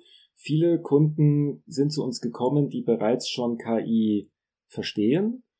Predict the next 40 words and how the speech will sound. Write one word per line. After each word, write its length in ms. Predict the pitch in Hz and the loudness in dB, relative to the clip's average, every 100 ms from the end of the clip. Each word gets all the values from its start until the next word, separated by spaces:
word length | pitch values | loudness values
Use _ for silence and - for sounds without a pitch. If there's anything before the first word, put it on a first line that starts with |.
| _ _ - | _ _ -4
und 320 | 131 240 - _ _ _ _ _ _ - | -2 -2 -6 _ _ _ _ _ _ -4
die 400 | 135 139 135 - | 2 4 2 2
gesagt 420 | 127 120 131 - 139 | 2 4 2 0 0
haben, 480 | 143 135 131 135 - | 0 2 0 -2 0
„Hey, 420 | 139 151 156 - | 4 4 4 0
ich 160 | 127 143 | -6 -4
hab 120 | 143 | -4
hier 300 | - 135 131 | 4 8 8
meine 240 | 123 120 | 6 2
ganzen 300 | 120 117 110 | 2 0 2
Data 260 | 127 156 151 | 2 4 2
Scientists, 880 | - 101 101 113 139 151 151 - - _ _ | 0 -2 -2 0 0 2 2 0 -6 _ _
was 240 | - 123 - | -4 -2 2
kann 180 | 151 | 4
ich 140 | 143 120 | 4 2
tun, 340 | - 131 143 | 0 2 2
um 320 | - 120 120 | 2 2 2
das 200 | 117 117 | 0 0
Leben 240 | 113 123 127 | 4 4 4
meiner 200 | 113 107 | 0 2
Data 280 | 107 113 113 | 2 2 0
Scientists 580 | 110 104 101 101 - - | 0 -2 -2 -4 -4 -6
zu 120 | 113 | -6
vereinfachen? 800 | 110 98 95 95 85 82 76 - - | -4 -4 -4 -6 -8 -6 -8 -10 -12
Also 260 | 87 98 | -8 -6
wie 120 | 98 110 | -4 -2
kann 160 | 117 | 0
ich 80 | 113 | 0
die 100 | 113 | -2
großen 320 | - 110 113 | -4 -2 -2
Datenmengen, 540 | 101 120 123 110 104 98 | -4 -4 -2 0 0 -2
die 160 | 104 | -6
ich 100 | 101 | -6
für 80 | 101 | -6
das 140 | 95 | -6
Trainieren 400 | - 98 113 113 | -8 -4 -2 -2
brauche, 280 | - 92 98 | -2 -4 -4
besser 280 | 90 90 101 | -6 -4 -4
beherrschbar 640 | 95 98 113 113 - 90 | -4 -2 -4 -2 -4 -2
machen? 420 | 87 85 87 80 | -2 -4 -8 -10